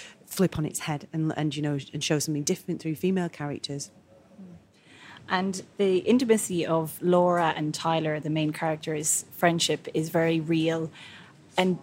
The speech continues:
Speaker 2: did you draw on relationships from your own life for those characters?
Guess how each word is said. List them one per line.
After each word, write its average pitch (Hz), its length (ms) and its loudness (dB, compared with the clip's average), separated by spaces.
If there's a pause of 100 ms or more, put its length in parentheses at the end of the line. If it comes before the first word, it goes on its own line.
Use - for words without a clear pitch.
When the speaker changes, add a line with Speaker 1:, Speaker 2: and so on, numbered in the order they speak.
Speaker 2:
did 190 180 0
you 214 120 4
draw 214 360 8
on 180 680 2
relationships 190 580 2
from 185 180 -2
your 175 120 2
own 190 140 2
life 165 540 0
for 180 160 4
those 160 220 0
characters? - 720 -6